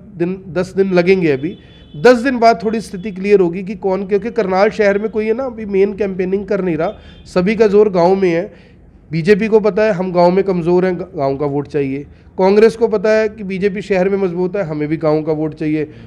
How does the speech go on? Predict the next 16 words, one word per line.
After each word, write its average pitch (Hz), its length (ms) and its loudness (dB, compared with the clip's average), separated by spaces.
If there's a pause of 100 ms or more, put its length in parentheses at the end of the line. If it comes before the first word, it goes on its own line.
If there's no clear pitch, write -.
(120)
मराठा 185 300 0
वीरेंद्र 208 320 4
वर्मा 220 280 2
को 208 140 4
भी 196 100 -4
पता 196 100 -2
है 208 60 -2
भी 208 60 -4
शहर 190 280 0
का 202 100 -2
वोट 196 220 -2
या 190 120 -2
तो 185 100 -4
कांग्रेस 175 380 -4
को 196 80 -4
जाएगा 170 400 2